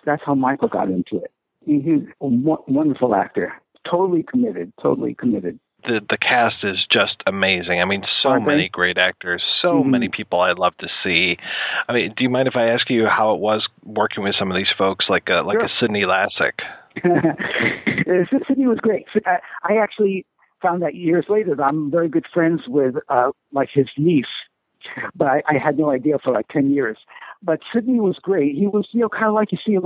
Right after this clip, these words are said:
Speaker 1: on, on screen. He was a little bit ir-, irascible at times, and, you know, and I remember there's a scene in, in the truck where he's wearing a cowboy hat. I really wanted him to wear the cowboy hat, and he really did not wanna wear it. I remember we, we,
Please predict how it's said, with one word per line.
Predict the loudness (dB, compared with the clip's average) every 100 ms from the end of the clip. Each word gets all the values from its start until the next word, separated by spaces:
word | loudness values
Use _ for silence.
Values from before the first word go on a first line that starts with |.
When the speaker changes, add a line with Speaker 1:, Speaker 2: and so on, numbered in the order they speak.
| 0
Speaker 1:
on, | 2 2 0 0
on | 2 2 -2
screen. | -2 0 0 0
He | 0
was | 0 0
a |
little | 0 0
bit | 2 0 0
ir-, | -2 -2 0
irascible | 2 4 2 0 -2 0 -2
at | 0
times, | -2 -2 -2 0
and, | 2 2 0 -4 -10 -10 -2
you | 0
know, | 2 2 0 -8 _ -2
and | 0 2
I | 2
remember | 4 2 2 2 0 -2 -18 -20 _ _
there's | -4 -2
a | -2 -8 -2
scene | 2 2
in, | 2 0
in | 0
the | 0
truck | 0 -2 0 0
where | 0
he's | 0 0
wearing | 2 2
a | 0
cowboy | 0 0 2 0 0
hat. | 0 -2 -6 -6
I | -2
really | 0 2 0
wanted | 2 2 2
him |
to | 2
wear | 2
the | 0
cowboy | 0 0 0
hat, | -2 -4
and | -2
he | -2 0
really | 0 0 0 -2 _
did | -2 0
not | 2 2 2
wanna | 2 2
wear | 2 2 2 -2
it. | -4 -16 -8
I | 0
remember | 0 2 2 2
we, | 2 0
we, | 0 2 2